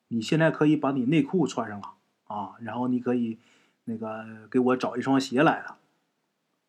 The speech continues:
这个王有山就问我：“为什么要给你找一双鞋呀？”陈氏说：“你别废话，让你找着也找着，哪那么些事儿？”啊，对了啊，陈氏告诉王小山啊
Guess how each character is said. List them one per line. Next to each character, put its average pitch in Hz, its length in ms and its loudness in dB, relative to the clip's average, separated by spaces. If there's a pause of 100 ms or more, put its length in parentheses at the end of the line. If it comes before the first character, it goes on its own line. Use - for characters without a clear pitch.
(160)
这 127 140 -6
个 127 300 -4 (2250)
王 131 140 2
有 120 80 0
山 123 160 0
就 117 80 -2
问 127 160 -4
我 123 60 -10 (340)
：“为 190 100 6
什 175 140 0
么 - 80 -8
要 131 80 -4
给 127 140 0
你 123 100 0
找 - 180 -8
一 - 60 -20
双 107 200 -6
鞋 - 140 -20
呀？” - 220 -16 (800)
陈 104 160 -8
氏 110 80 -6
说 107 160 -12
：“你 117 260 -2
别 139 240 6
废 156 200 8
话， 135 380 6
让 165 140 4
你 175 80 6
找 - 200 0
着 170 120 4
也 165 120 6
找 151 180 -4
着， 170 60 2
哪 165 260 2
那 202 80 4
么 254 100 8
些 220 160 10
事 190 80 8
儿？” 208 260 4 (1000)
啊， - 480 -12 (320)
对 135 140 4
了 113 100 4
啊， 117 220 0 (920)
陈 110 160 -12
氏 113 100 -8
告 113 140 -4
诉 101 100 -4
王 95 160 -6
小 - 120 -14
山 101 80 -12
啊 98 140 -12